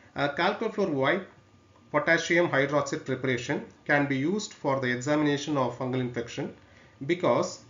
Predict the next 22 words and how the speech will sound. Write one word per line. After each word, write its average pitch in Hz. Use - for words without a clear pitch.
uh, 147
calcofluor 208
white 170
is 151
a 135
non-specific 147
strain, 143
and 156
appreciation 226
for 160
fungal 151
element 151
morphology 135
on 131
direct 156
examination 143
is 135
crucial 165
for -
adequate 143
specimen 131
interpretation. 120